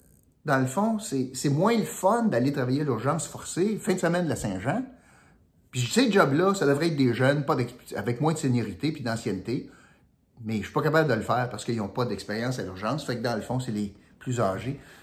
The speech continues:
qui seraient pénalisés. Et c'est pour ça que je vous demande, est-ce que c'est pas, dans le fond,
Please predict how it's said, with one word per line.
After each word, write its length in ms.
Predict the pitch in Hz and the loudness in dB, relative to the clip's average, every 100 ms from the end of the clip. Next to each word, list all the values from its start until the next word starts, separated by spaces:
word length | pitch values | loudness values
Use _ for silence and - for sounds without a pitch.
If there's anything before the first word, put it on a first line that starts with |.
| - - _ _ - _ - _ _ _ | -20 -20 _ _ -20 _ -20 _ _ _
qui 100 | - | -8
seraient 160 | - 117 | -4 -2
pénalisés. 520 | 110 104 92 82 - _ _ _ _ _ _ _ _ _ _ _ _ _ _ _ _ _ _ _ _ _ | -2 -4 -6 -10 -14 _ _ _ _ _ _ _ _ _ _ _ _ _ _ _ _ _ _ _ _ _
Et 80 | 139 | -2
c'est 80 | 127 | -2
pour 140 | 185 | -2
ça 120 | - 269 | -2 -4
que 60 | |
je 60 | 165 | -2
vous 80 | 117 | 0
demande, 500 | 113 143 160 156 131 - _ - | 2 0 -2 -6 -8 -14 _ -12
est-ce 220 | 120 - | -8 -4
que 200 | - 262 | -2 -2
c'est 600 | 262 - - - - 127 | -4 -12 -14 -16 -6 -4
pas, 240 | - 156 185 | -2 -2 0
dans 160 | 110 | 0
le 60 | 82 | -4
fond, 460 | - 139 185 190 | -6 -6 -4 -8